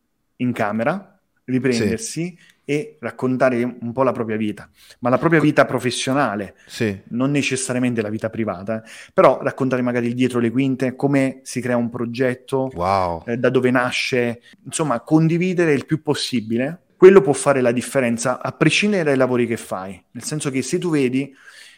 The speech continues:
Speaker 1: eh, sul mio profilo io ho pubblicato pochissimi progetti,
Speaker 2: Mhm.
Speaker 1: più che altro perché non ho molto tempo.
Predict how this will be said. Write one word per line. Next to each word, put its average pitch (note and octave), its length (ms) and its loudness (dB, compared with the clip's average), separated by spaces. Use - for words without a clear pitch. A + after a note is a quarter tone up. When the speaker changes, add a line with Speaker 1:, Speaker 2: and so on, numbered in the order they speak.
Speaker 1:
eh, A#2 280 -6
sul C#3 160 -4
mio D#3+ 120 2
profilo D3+ 360 0
io C#3 160 4
ho B2+ 240 0
pubblicato A#2 400 -6
pochissimi A#2+ 560 -4
progetti, A2+ 720 -8
Speaker 2:
Mhm. G#2+ 360 -10
Speaker 1:
più C3 140 0
che C3+ 80 6
altro B2+ 240 2
perché A2 260 -6
non A#2+ 140 0
ho C#3+ 60 2
molto A#2+ 340 -4
tempo. G2 420 -8